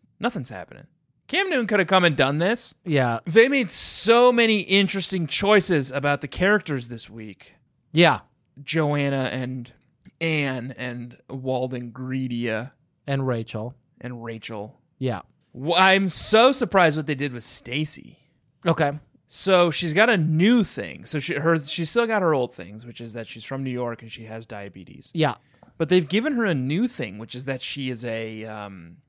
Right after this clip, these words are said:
Speaker 1: space marine.
Speaker 2: Oh, you know what? I did miss that.
Speaker 1: From Warhammer forty K.
Speaker 2: Okay, yeah, no, I, I think I missed that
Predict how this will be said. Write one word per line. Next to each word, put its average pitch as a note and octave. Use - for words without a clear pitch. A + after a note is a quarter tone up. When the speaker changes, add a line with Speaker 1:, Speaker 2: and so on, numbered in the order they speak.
Speaker 1:
space D#3+
marine. F#2+
Speaker 2:
Oh, C4+
you C4
know C#4
what? C4+
I B3
did G#3
miss G#3
that. A2
Speaker 1:
From C3
Warhammer B2
forty G#2+
K. G2
Speaker 2:
Okay, F3+
yeah, F3
no, E3
I, E3
I E3+
think A#3+
I A3
missed D#3
that G#2